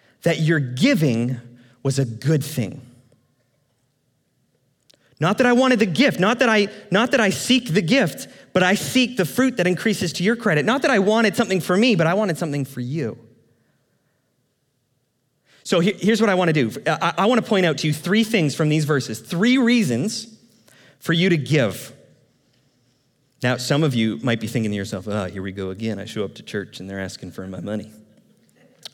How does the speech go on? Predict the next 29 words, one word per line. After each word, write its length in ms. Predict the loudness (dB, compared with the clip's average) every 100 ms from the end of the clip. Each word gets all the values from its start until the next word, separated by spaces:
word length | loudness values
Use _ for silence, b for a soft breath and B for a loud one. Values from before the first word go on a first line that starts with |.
| _
I'm 100 | -6
gonna 100 | -6
talk 200 | -6 -6
about 180 | -6 -10
that. 240 | -14 -16 _ _ _ B B B B B B B -2
Um, 260 | -2 -2 -6 -18 -20 _ B B -2
but 120 | 0
I, 140 | 0 0
I 100 | 0
do 180 | 2 2
wanna 180 | 2 0
point 300 | 0 0 0
out 160 | 0
that 100 | -2
the 60 | -2
giving 380 | -2 0 2 0
I'm 100 | 0
talking 280 | -2 0
about 180 | 0 0
here 180 | -2 -2
is 160 | -2 0
not 240 | -2 -2
just 280 | -2 -4 -2
simply 280 | -2 0 -2
you 140 | 0
giving 300 | -2 -2 -4
to 40 |
the 80 | -6
church. 460 | -8 -8 -8 -14